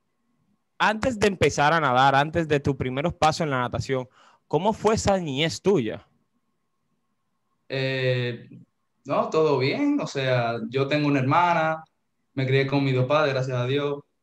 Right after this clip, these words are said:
Speaker 2: Eh, siempre me instruyeron a, a hacer algo con mi vida, algún deporte. Antes de la natación yo hacía, llegué a hacer fútbol, tuve un año jugando béisbol,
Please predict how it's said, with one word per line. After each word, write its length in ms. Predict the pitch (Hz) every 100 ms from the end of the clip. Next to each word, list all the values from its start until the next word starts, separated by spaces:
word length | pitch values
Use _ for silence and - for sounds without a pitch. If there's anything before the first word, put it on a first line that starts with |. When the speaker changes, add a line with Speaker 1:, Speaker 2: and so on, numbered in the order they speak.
| _ _ _ _ -
Speaker 2:
Eh, 800 | 120 120 113 110 107 101 95 127
siempre 360 | - 143 156 156
me 100 | 147
instruyeron 460 | 139 131 143 143 139
a, 300 | 131 127 117
a 240 | - 120
hacer 280 | 120 135 139
algo 180 | 139 135
con 120 | 131
mi 80 | 120
vida, 300 | 127 139 127
algún 220 | 120 131
deporte. 880 | 127 127 123 135 131 127 123 123 123 _ _ -
Antes 240 | 135 143
de 60 | 151
la 80 | 151
natación 440 | 147 135 143 139
yo 100 | 135
hacía, 760 | 127 139 135 127 123 117 110 107 - -
llegué 220 | 120 123
a 60 | 131
hacer 160 | 127
fútbol, 840 | - 139 143 139 135 135 131 131 131 _ _ _ _
tuve 880 | 127 127 135 131 127 123 110 107 - -
un 160 | 131 123
año 320 | 143 139 131
jugando 320 | 123 127 123
béisbol, 640 | 117 - 135 139 139 139